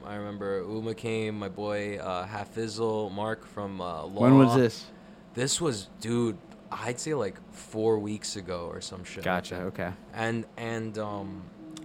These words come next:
Speaker 1: man, it was crazy. Just Frank even came out,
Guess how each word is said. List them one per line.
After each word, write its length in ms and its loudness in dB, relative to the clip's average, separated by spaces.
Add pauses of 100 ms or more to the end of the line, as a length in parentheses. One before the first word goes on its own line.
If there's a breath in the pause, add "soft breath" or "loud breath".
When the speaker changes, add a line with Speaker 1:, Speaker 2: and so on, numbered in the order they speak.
(240)
Speaker 1:
man, 220 4
it 80 2
was 160 2
crazy. 400 4
Just 280 -4 (380 loud breath)
Frank 420 4
even 220 2
came 240 2
out, 320 6